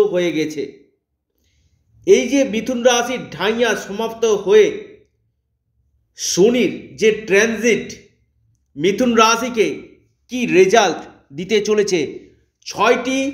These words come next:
মহা ভবিষ্যৎবাণী আমি এই ভিডিওতে করব। দেখুন, প্রথম কথা, আপনাদের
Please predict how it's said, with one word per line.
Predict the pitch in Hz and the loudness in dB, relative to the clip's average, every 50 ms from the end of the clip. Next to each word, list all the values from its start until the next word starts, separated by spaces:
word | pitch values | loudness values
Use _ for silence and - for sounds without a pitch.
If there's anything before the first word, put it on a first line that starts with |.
| - - - - _ _ _ | -10 -16 -20 -20 _ _ _
মহা | 139 151 180 220 220 240 254 247 208 165 - | -6 -2 -2 0 2 2 2 2 2 0 -4
ভবিষ্যৎবাণী | 135 180 208 247 233 - - - 247 247 180 170 170 214 226 233 226 220 185 135 - - - - _ _ _ _ _ _ _ _ _ _ _ _ _ _ _ | -6 -4 -4 -4 -6 -6 0 0 0 0 0 0 4 4 4 4 4 2 -2 -4 -6 -12 -18 -20 _ _ _ _ _ _ _ _ _ _ _ _ _ _ _
আমি | 147 165 175 196 208 202 - - | -2 0 2 2 0 -2 2 4
এই | 208 202 190 160 | 6 6 6 4
ভিডিওতে | 156 185 180 185 180 - 175 160 | -4 -4 -2 -4 -4 -4 -6 -8
করব। | - 151 147 135 113 107 85 - - _ _ _ _ _ _ _ _ _ _ _ _ _ _ _ _ _ _ _ _ _ _ _ _ | -8 -8 -8 -8 -10 -14 -18 -18 -20 _ _ _ _ _ _ _ _ _ _ _ _ _ _ _ _ _ _ _ _ _ _ _ _
দেখুন, | 196 226 214 196 160 - - - - - _ _ _ _ _ _ _ _ _ _ _ _ _ _ _ _ _ _ _ _ _ _ _ | 4 4 4 2 -4 -4 -6 -16 -20 -20 _ _ _ _ _ _ _ _ _ _ _ _ _ _ _ _ _ _ _ _ _ _ _
প্রথম | 143 180 202 240 247 | 0 4 4 4 4
কথা, | 233 254 254 240 | 4 2 2 0
আপনাদের | 220 - - 240 247 247 247 247 | -2 -2 -2 -2 0 2 2 2